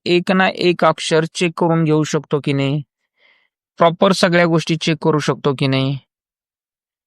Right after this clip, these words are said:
आता आपली एकच स्टेप राहिली, तो म्हणजे आपला हा मेल सेंड करणं.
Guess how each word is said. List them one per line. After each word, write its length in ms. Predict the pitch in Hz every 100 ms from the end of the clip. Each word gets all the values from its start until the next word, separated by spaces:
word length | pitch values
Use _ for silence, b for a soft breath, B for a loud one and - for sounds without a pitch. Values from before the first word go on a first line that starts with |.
| _ _ -
आता 280 | 165 160 208
आपली 240 | 196 214
एकच 240 | 208 226 214
स्टेप 260 | 208 202
राहिली, 220 | 190 170
तो 160 | 170 180
म्हणजे 360 | 180 165 180 - -
आपला 300 | 156 165 165
हा 180 | 151 165
मेल 340 | 175 165 156 185 -
सेंड 340 | - 170 175 165
करणं. 300 | 147 127